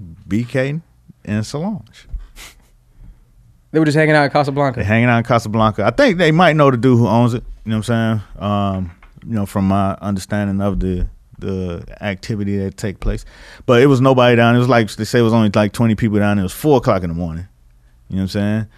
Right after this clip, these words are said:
Speaker 1: They came in. They was just chilling. So, it, someone's
Speaker 2: Were
Speaker 1: about
Speaker 2: you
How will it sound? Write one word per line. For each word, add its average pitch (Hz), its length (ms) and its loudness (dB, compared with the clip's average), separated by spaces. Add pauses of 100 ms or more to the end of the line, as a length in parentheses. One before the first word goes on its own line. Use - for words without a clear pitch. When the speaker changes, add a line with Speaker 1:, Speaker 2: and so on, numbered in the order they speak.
(140)
Speaker 1:
They - 140 -4
came 110 320 0
in. 110 180 0
They 113 80 0
was 113 120 -2
just 117 180 -10
chilling. 202 260 -10 (1500)
So, 90 360 -8 (1500)
it, - 420 -20
someone's 120 420 -10
Speaker 2:
Were 147 100 4
Speaker 1:
about 143 120 2
Speaker 2:
you 170 60 2